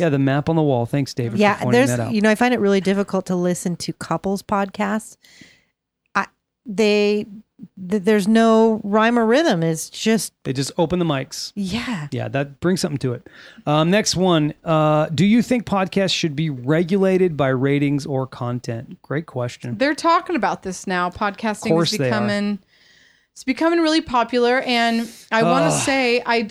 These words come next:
Speaker 3: I just agree with the ratings type things because we're rated R on this show sometimes. We talk about very inappropriate stuff sometimes.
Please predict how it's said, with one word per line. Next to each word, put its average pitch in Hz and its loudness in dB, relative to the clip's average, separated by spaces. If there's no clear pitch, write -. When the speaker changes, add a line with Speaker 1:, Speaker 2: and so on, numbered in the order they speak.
Speaker 3:
I 226 2
just 269 -4
agree 254 0
with 220 -2
the 202 -4
ratings 269 -4
type 277 -6
things 285 -4
because 220 -6
we're 185 -6
rated 240 -2
R 226 0
on 220 -2
this 214 -4
show 220 -6
sometimes. 202 -10
We 185 -8
talk 185 -8
about 185 -8
very 214 -4
inappropriate 185 -8
stuff 170 -8
sometimes. 180 -8